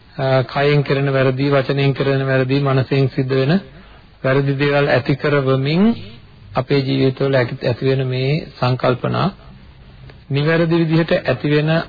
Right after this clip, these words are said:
ආකාරයට සකස් කරන්න ඕනේ. නිවැරදි ආකාරයට ඇති වෙන විදිහට සකස් කරේ නැත්නම් අපි හුළඟ යන කොළයක් වගේ. එනේන, එනේන සිතුවිල්ලට අනුව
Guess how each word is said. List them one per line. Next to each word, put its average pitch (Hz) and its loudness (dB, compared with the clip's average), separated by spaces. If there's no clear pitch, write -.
ආකාරයට 143 0
සකස් 151 -4
කරන්න 139 -2
ඕනේ. 127 -6
නිවැරදි 170 0
ආකාරයට 170 0
ඇති 156 0
වෙන 160 2
විදිහට 156 0
සකස් 156 -2
කරේ 156 0
නැත්නම් 123 -2
අපි 143 -2
හුළඟ 151 -2
යන 143 0
කොළයක් 135 0
වගේ. 127 -8
එනේන, 175 0
එනේන 160 0
සිතුවිල්ලට 147 0
අනුව 143 0